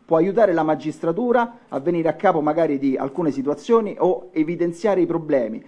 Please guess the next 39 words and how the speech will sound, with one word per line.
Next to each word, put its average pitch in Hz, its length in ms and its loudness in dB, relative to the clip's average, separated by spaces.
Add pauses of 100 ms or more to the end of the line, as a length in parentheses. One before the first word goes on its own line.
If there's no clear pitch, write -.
(180)
ma 143 100 -6
poi 160 220 0
alla 156 120 0
fine 139 300 -4
l'accusa 131 680 -4
o 127 120 -6
no 143 420 -2
di 135 400 -2 (260)
organizzazione 139 680 2
mafiosa 214 540 0
la 135 120 -12
fa 165 220 -12
la 143 100 -8
magistratura. 147 720 -6 (200)
E 120 80 -10
infatti 208 320 -4
noi 160 180 0
oggi 135 240 0
siamo 127 220 -2
qui 151 180 0
a 139 60 0
chiedere 123 360 0
in 120 80 -6
apertura 123 360 -6
di 123 40 0
questa 127 280 -6
cam-, 127 200 -4 (280)
eh, 117 140 -8
conferenza 196 500 -2
stampa 196 420 -6 (180)
che 180 280 2
la 139 100 -4
magistratura 175 880 -2
apra 170 260 -2
un 147 80 2
fascicolo 147 680 -2
su 165 280 -6
di 175 120 -4
noi 139 480 0